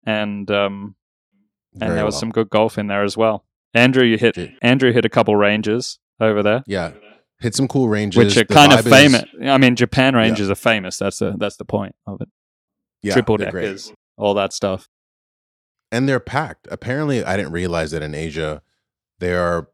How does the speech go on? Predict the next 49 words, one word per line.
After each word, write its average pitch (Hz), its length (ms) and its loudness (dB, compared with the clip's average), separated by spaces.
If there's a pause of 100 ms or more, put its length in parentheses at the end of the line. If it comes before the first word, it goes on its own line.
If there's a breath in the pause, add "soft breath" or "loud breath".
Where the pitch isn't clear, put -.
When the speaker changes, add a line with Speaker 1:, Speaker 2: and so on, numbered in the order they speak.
Speaker 2:
people 104 300 -8
that 95 180 -8
just 80 680 -8
go 80 220 -6
to 80 80 -8
the 73 120 -10
range 76 460 -12
and, 69 200 -16
and 71 240 -18
that's 82 220 -12
their 78 180 -14
golf 69 260 -16
experience. 104 460 -18
They 80 140 -12
never 73 300 -16
really 73 180 -18
go 71 160 -18
to 69 80 -18
a 67 80 -20
course 80 300 -20
'cause 78 140 -20
obviously 71 500 -14 (500)
access 101 540 -12
and 82 200 -18
cost 82 420 -14
is 78 120 -20
a, 76 80 -20
is 73 200 -18
a 76 60 -14
massive 71 360 -18
factor. 78 320 -20
So - 100 -18
some 87 180 -12
people 101 280 -10
just - 280 -10
go 92 340 -4
do 80 260 -8
the 92 120 -4
range 82 320 -8
thing 69 160 -14
and 65 140 -14
that's 73 220 -12
the 69 60 -20
golf 67 260 -12
for 73 80 -16
them, 64 120 -14
and 64 80 -18
that's 71 160 -18
cool. - 300 -14